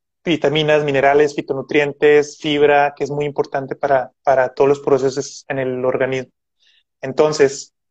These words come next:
otro de los errores, este, y mitos de la dieta cetogénica es que mucha gente dice, "Ah, la keto es, pues, puro comer grasas y puro comer comida chatarra".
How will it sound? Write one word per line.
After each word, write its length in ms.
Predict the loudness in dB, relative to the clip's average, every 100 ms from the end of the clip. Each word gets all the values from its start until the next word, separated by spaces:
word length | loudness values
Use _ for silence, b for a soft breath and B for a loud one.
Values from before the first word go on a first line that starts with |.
| _
otro 280 | 0 2 4
de 60 |
los 200 | 2 2
errores, 680 | 0 2 4 2 -2 -8 _ -8
este, 580 | -8 -8 -2 0 0
y 80 | -2
mitos 280 | -4 -4 0
de 80 | 2
la 60 |
dieta 240 | 4 4 0
cetogénica 720 | -2 -4 -4 -4 -4 -4 -4 _ _ _ _ _ _
es 140 | -2 0
que 60 |
mucha 160 | -2 0
gente 180 | 0 2
dice, 160 | 2 4
"Ah, 80 |
la 160 | 4 2
keto 400 | -2 -2 0 2
es, 220 | 2 -2 -2
pues, 200 | -2 -2
puro 260 | -2 0
comer 260 | 2 2 4
grasas 460 | 4 2 0 -4
y 40 | -6
puro 220 | -6 -4
comer 260 | -2 -2 -4
comida 300 | -4 -4 -4
chatarra". 460 | -4 -2 -2 -4